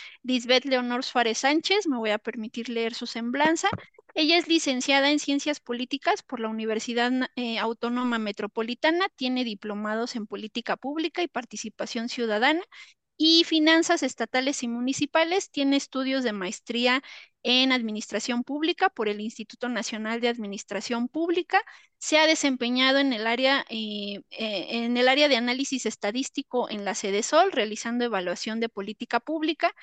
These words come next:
enfocada a grupos en situación de vulnerabilidad,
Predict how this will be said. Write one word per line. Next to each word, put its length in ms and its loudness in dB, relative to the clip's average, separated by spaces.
enfocada 560 4
a 40 2
grupos 380 -4
en 100 -4
situación 480 -4
de 100 2
vulnerabilidad, 800 2